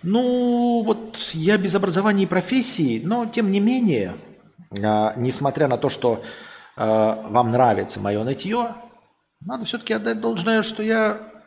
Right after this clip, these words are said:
живу, ну, получше многих. Получше многих.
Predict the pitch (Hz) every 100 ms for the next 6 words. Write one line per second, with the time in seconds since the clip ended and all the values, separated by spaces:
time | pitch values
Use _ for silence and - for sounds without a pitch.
0 | - 135 196 233 226 214 - - - -
1 | _ _ 247 240 - - _ _ - -
2 | - - - - - _ _ _ _ 92
3 | 123 247 233 170 151 127 101 - - -
4 | _ _ _ _ _ _ _ _ _ _
5 | _ _ _ _ _ _ _ _ _ _
6 | - 160 170 151 - 95 95 87 - -